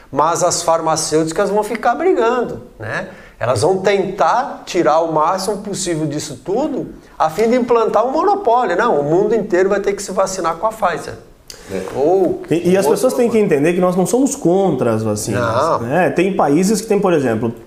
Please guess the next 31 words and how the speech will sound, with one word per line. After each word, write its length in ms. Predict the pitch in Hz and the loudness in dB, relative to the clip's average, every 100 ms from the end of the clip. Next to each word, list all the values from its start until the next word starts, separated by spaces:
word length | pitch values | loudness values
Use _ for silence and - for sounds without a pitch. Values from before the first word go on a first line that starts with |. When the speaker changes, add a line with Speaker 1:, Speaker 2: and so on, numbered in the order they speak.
| - | -6
Speaker 3:
vai 180 | 143 185 | -2 0
fazer 220 | 190 185 | 2 2
uma 160 | 175 | 2
viagem 340 | 135 127 123 123 | 2 2 0 -2
pro 100 | 143 | -2
exterior, 560 | 147 180 151 185 262 - - - - _ - | 0 2 2 2 0 -6 -14 -20 -20 _ -6
tem, 260 | 170 156 151 151 143 160 160 | -2 0 -2 -8 -10 -4 0
a 60 | |
União 300 | 165 175 196 | 2 4 4
Speaker 2:
Ah, 40 | 202 | 4
Speaker 3:
Europeia 520 | 208 - 196 214 254 | 2 2 2 4 2
exige 380 | 220 233 247 277 | 4 2 4 2
a 80 | 269 | 2
febre 240 | 277 285 | 2 2
amarela. 600 | 359 285 269 165 - - - - - - | 2 4 2 0 -6 -16 -20 -20 -20 -20
Speaker 1:
Sim. 320 | - 110 110 117 - | -16 -14 -12 -14 -20
Speaker 3:
Ok, 340 | - 403 427 370 | -8 0 2 2
mas 140 | 147 | 2
a 40 | - | 2
Speaker 2:
México 200 | - 202 | 2 2
Speaker 3:
febre, 140 | 277 | 0
Speaker 2:
também, 200 | 247 113 | 0 0
Speaker 3:
a 260 | - 190 - | -2 -4 -4
Speaker 2:
México 180 | 156 | -2
Speaker 3:
vacina 400 | 175 185 - 349 | 0 0 2 2
Speaker 2:
também. 60 | 349 | 2
Speaker 3:
da 80 | 185 | 2
febre 300 | 175 170 156 | 2 2 2
amarela, 600 | 139 120 120 269 359 139 | 2 2 4 2 2 2
ela 260 | 127 185 226 | 2 2 2
já 640 | 196 254 269 139 117 | 2 2 2 2 0